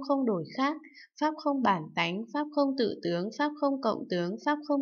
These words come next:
tất cả pháp, pháp không chẳng thể nắm bắt được, pháp không không tánh, pháp không tự tánh, pháp không không tánh tự tánh, không có tự tánh?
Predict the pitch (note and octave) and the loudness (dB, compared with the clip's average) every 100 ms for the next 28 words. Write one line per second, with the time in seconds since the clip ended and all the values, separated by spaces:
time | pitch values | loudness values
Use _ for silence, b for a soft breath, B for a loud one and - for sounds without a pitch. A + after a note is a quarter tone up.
0 | C4+ D4+ D#4 G#3+ - - B3+ C#4+ - B | 0 -2 -2 -4 -4 0 0 0 -8 B
1 | B B - D4 D4 C#4+ C4 A#3 D#3+ - | B B 2 2 4 2 4 0 -2 -4
2 | E3 D#3 D#3 F3 B3+ C#4+ G#3 F3+ - B | -4 -2 -4 -2 -2 2 2 2 -2 B
3 | B _ C4+ C#4 C4+ B3+ B3+ C4 B3+ A3+ | B _ -4 -2 0 2 2 0 0 0
4 | F3 F#3+ A3+ C#4+ D4 C4+ C4 B3+ G3+ - | 0 -2 -4 -4 -2 0 0 2 0 0
5 | E3 E3 G#3 - C#4+ C#4 C4+ C4 C#4 C4+ | -4 -4 -6 -6 -6 0 0 2 0 -2
6 | C4+ E3+ F#3+ C4 - F3+ F3+ B3 B B | -2 -4 -2 -4 -2 -2 -2 -6 B B
7 | _ - C4+ C4 F3 F3 C4 - F3 E3+ | _ 0 0 2 0 2 -2 0 -2 0